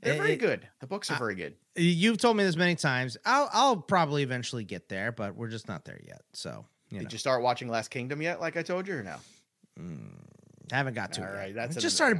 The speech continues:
Speaker 2: baseball.
Speaker 1: right,
Speaker 2: Just
Speaker 1: Dan,
Speaker 2: started baseball, Joe.
Speaker 1: just
Speaker 2: Come
Speaker 1: started,
Speaker 2: on.
Speaker 1: eh, just started baseball. All right, Dan Vogelbach, four for six, one home run for him.
Speaker 2: Ooh.
Speaker 1: Eric Hosmer with a day. Boy, that Padre offense just exploded yesterday.
Speaker 2: God.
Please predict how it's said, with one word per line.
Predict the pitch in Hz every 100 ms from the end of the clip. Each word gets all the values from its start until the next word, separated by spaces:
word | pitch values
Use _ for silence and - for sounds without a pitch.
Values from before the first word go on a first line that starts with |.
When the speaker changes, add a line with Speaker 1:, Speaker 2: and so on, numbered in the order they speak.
| 165
Speaker 2:
baseball. | 185 196
Speaker 1:
right, | 135
Speaker 2:
Just | 123 165
Speaker 1:
Dan, |
Speaker 2:
started | 214 190
baseball, | 139 120 - -
Joe. | -
Speaker 1:
just | - -
Speaker 2:
Come | 117
Speaker 1:
started, | 107
Speaker 2:
on. | 160 175
Speaker 1:
eh, | -
just | -
started | - 82
baseball. | - - - -
All | 131
right, | 110
Dan | 170 190 165
Vogelbach, | 175 185 160 143 120
four | - 147 151
for | 135
six, | 123 147 135 -
one | 123 135
home | 131 135 127
run | 135 127
for | 123
him. | 147 147 320
Speaker 2:
Ooh. | 349 320
Speaker 1:
Eric | 170 180
Hosmer | - 160 214 151 123
with | 120 107
a |
day. | 98 127 120
Boy, | 110 143
that | 127 -
Padre | 139 143 123
offense | 113 117 110
just | 101 -
exploded | - - 123 127
yesterday. | 107 104 92 101
Speaker 2:
God. | 101